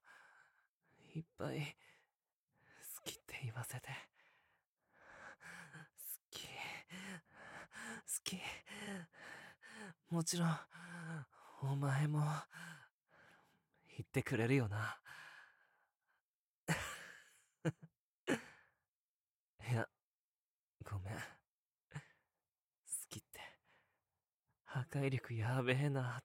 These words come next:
て。ん？うーん。内緒。ほら、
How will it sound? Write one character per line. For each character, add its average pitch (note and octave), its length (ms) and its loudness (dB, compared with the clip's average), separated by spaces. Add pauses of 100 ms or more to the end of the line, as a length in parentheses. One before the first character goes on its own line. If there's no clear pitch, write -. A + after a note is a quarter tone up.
(140)
て。 - 80 -2 (1700)
ん？ - 20 4 (2500)
う - 20 0
ー - 20 4
ん。 E3+ 680 4 (1300)
内 G2+ 200 -6
緒。 - 220 -8 (4000)
ほ A2+ 160 0
ら、 - 140 -4